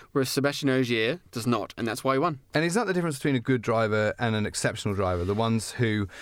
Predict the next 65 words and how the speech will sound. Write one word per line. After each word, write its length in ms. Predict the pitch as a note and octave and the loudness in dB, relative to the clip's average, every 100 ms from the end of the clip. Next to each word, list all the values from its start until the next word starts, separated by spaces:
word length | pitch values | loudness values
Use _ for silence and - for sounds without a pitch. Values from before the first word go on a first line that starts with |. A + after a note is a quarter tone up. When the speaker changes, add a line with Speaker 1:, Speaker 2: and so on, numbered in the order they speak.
| - - | -18 -2
Speaker 2:
who 100 | C#3+ | 2
not 180 | D#3+ F3 | 2 4
only 240 | G#3+ A#3 | 4 2
can 200 | F3+ D#3 | 2 2
be 80 | C#3+ | 2
that 180 | C3 B2+ | 2 0
consistent 420 | - B2 C3+ - G#2+ | -2 0 0 -2 0
to 40 | |
not 140 | C3 B2+ | 0 2
make 140 | A2+ | 0
those 140 | A2+ - | -2 0
silly 140 | A#2 | 0
little 160 | G#2+ A2 | 2 0
mistakes, 340 | G#2 B2+ A2 | 0 -2 0
but 140 | B2+ | 0
also 200 | C#3 C3+ | 0 2
when 160 | C3 C3 | 2 2
you 120 | C3 - | 2 2
do, 440 | A3+ D3 F2 A#2+ - - - | 2 2 -2 -6 -8 -10 -4
you 100 | B2+ | 2
don't 240 | D3+ D3 | 2 4
go 140 | C3+ | 2
back 180 | C3 C3 | 2 0
and 100 | B2 - | -2 -2
agonise 640 | C3 B2 A#2+ A2+ A2 - | -2 2 2 2 -2 -2
over 280 | B2 B2 A2 | 0 0 0
them 140 | F#2 F2 | -2 -2
and 100 | F#2 | -4
just 200 | G2+ - | -6 -2
say, 220 | A2 G#2 | 0 0
"What 280 | G#2 A2 G#2 | 2 2 2
if, 180 | G2 G2+ | 0 0
what 140 | G#2 | 0
if?" 340 | F2+ - - - | -2 -8 -10 -6
Speaker 1:
I 80 | D3+ | -2
think 200 | A3 G#3 | -2 -2
it's 140 | - | -2
the 120 | D#3 | 0
difference 360 | C3 C#3+ D3 C3+ | 0 0 -2 -4
between 180 | - C3+ | -2 -2
an 80 | |
exceptional 600 | A#2 - - D3 - C#3 A#2 | -2 -4 -2 -2 0 -2 0
driver 320 | A2+ A2 A2 G#2+ | 0 0 0 -4
and 220 | - A2 A2+ | -4 -2 0
one 100 | A2+ | 0
of 80 | |
the 60 | A2 | -2
best 240 | A2+ - | -4 -2
we've 80 | A#2 | -2
ever 140 | G#2+ G#2 | -2 -4
seen. 360 | G#2+ G2 E2 - | -2 -2 -4 -2
Speaker 2:
Right, 240 | G#2 E2+ E2 | -2 0 -2
okay. 160 | F2+ - | -4 0
Speaker 1:
Thierry 480 | D3+ D3 D3+ D3 B2+ | 2 2 4 2 2
is 160 | A#2 | 2
absolute, 460 | G#2+ A#2+ C3 A#2+ - - | -2 -2 -2 -2 -6 -6
absolutely 400 | C3 C3 C3+ A2+ A2+ | -6 -2 -2 0 -4
exceptional 460 | - - - A2 | -4 -6 -4 -4
in 80 | G#2+ | -2
terms 200 | B2+ A#2+ | -2 -2
of 60 | G#2+ | -4
his 100 | - | -6
speed 480 | - D3+ C#3+ C#3+ | -2 2 4 2
and 120 | D3 A#2 | 0 -4
his, 180 | A2+ | -6